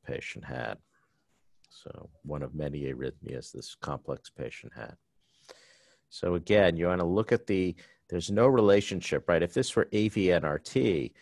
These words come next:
then the A should be falling basically on time with the Q R S in every single beat, which it's not. And as you astutely pointed out, there is not a consistent relationship between the A's and the V's in this tracing.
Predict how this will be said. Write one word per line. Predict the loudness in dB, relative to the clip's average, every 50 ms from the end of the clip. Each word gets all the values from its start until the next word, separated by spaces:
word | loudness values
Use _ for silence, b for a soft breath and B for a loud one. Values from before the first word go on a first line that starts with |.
| b b b b b _ -6
then | -4 -4 -4
the | -4 -6 -2 0 2
A | 2 2 2
should | 0 -2 -4 -8 -6
be | -6 -6 -6
falling | -6 -4 -2 0 2 4 4 4 2 0 -2 -2 0
basically | 0 0 0 0 -2 -4 -2 0 0 0 0
on | 0 0 0 0 -2
time | -2 -2 0 0 2 0 0
with | -2 -6 -8
the | -10
Q | -12 -8 -4 -2 0 0
R | 2 2 0
S | 0 -2 -4 -6
in | -10 -10 -10
every | -10 -10 -8 -8 -8
single | -8 -8 -10 -10 -10 -10 -10
beat, | -10 -8 -8 -8 -10 -12
which | -16 -18 -18 -18 -20
it's | -18 -16 -12 -10
not. | -8 -6 -6 -6 -8 -10 -10
And | -8 -8
as | -6 -8 -8 -8
you | -6 -6 -6 -6 -8
astutely | -10 -12 -8 -6 -4 -4 -4 -6 -8 -10
pointed | -6 -4 -4 -4 -4 -4 -6 -2 0
out, | 0 0 0 0 -2 -6 B B B B B B B
there | -2 -2
is | -2 -2 0 0
not | 2 2 2
a | 2
consistent | -2 -6 -8 -6 -4 -2 -2 -2 -2 -4 -6 -4
relationship | -4 -4 -2 -2 -2 -4 -6 -8 -10 -10 -8 -8 -10 -8 -8
between | -10 -12 -10 -8 -8 -6 -6
the | -6 -4 -2 0
A's | 0 0 0 -2 -4 -6
and | -6 -6
the | -8
V's | -8 -8 -8 -8 -8 -8 -10
in | -12 -12
this | -12 -14 -14
tracing. | -12 -10 -8 -8 -8 -8 -10 -14 -16